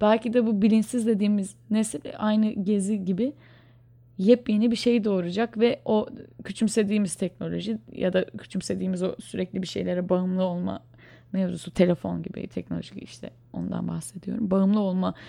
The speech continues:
sonucu yepyeni şeyler doğacak, doğacak ve çağın gereği budur belki de. O yüzden kesin yargılarla yaklaşmıyorum ama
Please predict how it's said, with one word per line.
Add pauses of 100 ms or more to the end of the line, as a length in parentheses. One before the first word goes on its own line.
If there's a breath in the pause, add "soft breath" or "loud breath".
(120)
sonucu
yepyeni
şeyler
doğacak,
doğacak
ve
çağın
gereği
budur (100)
belki
de.
O
yüzden (360 loud breath)
kesin
yargılarla
yaklaşmıyorum
ama